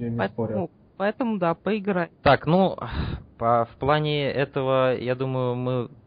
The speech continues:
Speaker 3: из, э, афганистанского ролика, по-моему, все высосали, да, че можно там? Э, то есть, что там еще было-то?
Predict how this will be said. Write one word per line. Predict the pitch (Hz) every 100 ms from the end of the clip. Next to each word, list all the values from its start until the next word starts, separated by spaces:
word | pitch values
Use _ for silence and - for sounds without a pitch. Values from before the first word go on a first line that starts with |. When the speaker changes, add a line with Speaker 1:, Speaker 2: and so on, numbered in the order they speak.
| 120
Speaker 3:
из, | 104 117 107
э, | 110 113 117 117 113 113 110 110 107 104 101 101
афганистанского | 101 113 123 - 123 - 117 120
ролика, | 123 110 -
по-моему, | 113 117
все | 110 - 101
высосали, | 92 - 90
да, | 160
че | -
можно | 101 92 82 80
там? | - 82 - - - - -
Э, | 98 95
то | 98
есть, | 90 87 - - - -
что | 104
там | 95 90
еще | 92 95
было-то? | 92 87 85 -